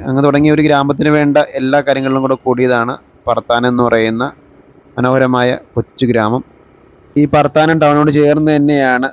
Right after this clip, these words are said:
സീ വ്യൂ എസ്റ്റേറ്റ് യു പി സ്കൂൾ സ്ഥിതി ചെയ്യുന്നത്. ഈ പഴയ രീതിയിലുള്ള ഒരു സ്കൂളാണ്, പക്ഷേ അതിൻ്റെ മേൽക്കൂര മാത്രം ഒന്ന് മെയിൻറ്റെയിൻ ചെയ്ത്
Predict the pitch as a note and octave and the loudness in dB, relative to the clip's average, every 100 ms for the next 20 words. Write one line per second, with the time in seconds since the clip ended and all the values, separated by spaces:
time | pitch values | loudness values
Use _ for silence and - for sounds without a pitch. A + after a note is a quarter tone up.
0 | C3 C3+ C3+ C3+ C#3+ D3 C#3 C3+ A#2 - | -8 -2 0 0 2 2 0 -6 -8 -4
1 | C#3+ C#3 A#2+ C#3+ B2 A#2 C3 - C#3+ C3+ | 0 0 0 0 0 0 -4 0 0 0
2 | B2 B2 A#2 A2+ A2+ C#3+ - _ _ _ | 0 2 2 2 0 -2 -8 _ _ _
3 | _ C3+ B2+ - C3+ C#3+ D3 D3 D3 D3 | _ -8 -6 -2 0 2 2 2 2 2
4 | D3 - - C#3 - - C3+ C#3 B2+ A#2 | 2 -2 -6 -8 -6 -2 0 2 2 -2
5 | - _ A2 - C3 C3+ C3 C3 C3 C3 | -6 _ -10 -6 -2 0 0 -2 -4 0
6 | - E3 D#3 C#3+ D#3 D3+ D3 C#3 C3+ C3 | 0 2 0 0 0 0 0 0 0 -2
7 | C#3+ C#3 C3 | -2 -2 0